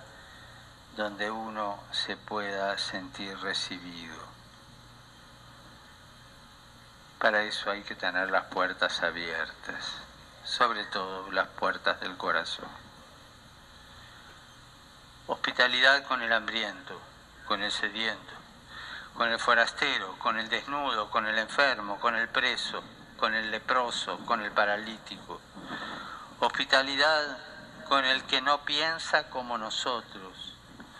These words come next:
con el que no tiene fe o la ha perdido, y a veces por culpa nuestra.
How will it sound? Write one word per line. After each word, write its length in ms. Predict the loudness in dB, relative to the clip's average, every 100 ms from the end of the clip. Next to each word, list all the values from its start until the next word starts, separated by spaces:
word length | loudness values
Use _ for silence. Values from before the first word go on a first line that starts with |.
| -12 -12 -12
con 220 | 0 2 2
el 160 | 0
que 140 | 0 2
no 200 | 2 2
tiene 380 | 0 0 0
fe 320 | -2 -2 -2 -2
o 200 | 0 2
la 160 | 4
ha 80 | 4
perdido, 680 | 2 0 -2 -4 -6 -8 -10 -12 -14 -18 -18 -6
y 80 | -4
a 60 |
veces 500 | -2 -2 -4 -6 -8 -8
por 140 | -8
culpa 320 | -6 -4 0 -2
nuestra. 460 | -2 -10 -12 -16